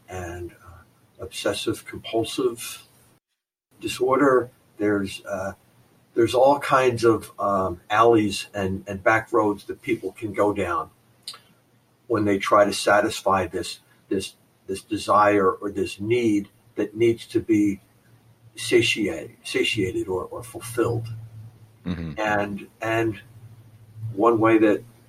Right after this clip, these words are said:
Speaker 1: my experience in dealing with people in recovery, uh, one way to do it is, is, is to get a hit.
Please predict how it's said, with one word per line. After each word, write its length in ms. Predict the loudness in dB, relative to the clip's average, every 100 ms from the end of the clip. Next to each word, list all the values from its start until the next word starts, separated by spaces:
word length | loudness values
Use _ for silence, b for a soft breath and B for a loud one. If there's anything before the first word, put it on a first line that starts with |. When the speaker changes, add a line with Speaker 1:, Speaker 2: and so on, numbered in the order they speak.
| _
Speaker 1:
my 160 | 0 0
experience 680 | 0 2 2 4 2 -2
in 180 | -8 -10 -14 -20 _ _ _
dealing 300 | -2 2 2
with 120 | -2 -6 _
people 260 | -2 0 -2
in 100 | -2
recovery, 720 | 0 2 4 4 2 2 0
uh, 240 | -6 -8 -8
one 240 | -8 -4
way 120 | -4
to 80 | -4
do 260 | -4 -6 -6
it 80 | -6
is, 160 | -10 -12
is, 240 | -10 -10 -14 _ _ _ _ _ _ _
is 120 | -12 -6
to 120 | 0
get 160 | 2
a 80 | 0
hit. 280 | 0 0